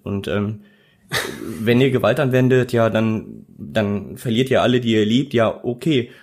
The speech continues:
Und wo kommt die Gewalt her? Wer wendet die denn an?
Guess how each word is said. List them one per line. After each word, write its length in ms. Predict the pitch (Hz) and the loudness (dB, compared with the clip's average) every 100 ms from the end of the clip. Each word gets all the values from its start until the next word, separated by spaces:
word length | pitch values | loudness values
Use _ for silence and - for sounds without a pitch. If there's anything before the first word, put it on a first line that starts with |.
| - | -2
Und 180 | 117 117 | -2 0
wo 100 | 123 | 0
kommt 260 | 135 120 | 0 0
die 40 | 113 | -2
Gewalt 360 | 113 110 107 | 0 0 -2
her? 380 | 110 107 156 180 _ _ - | 0 2 2 -4 _ _ 0
Wer 160 | 120 | 2
wendet 260 | 123 123 123 | 2 2 0
die 80 | 117 | 0
denn 160 | 104 | 0
an? 360 | - 98 165 | -2 -4 -4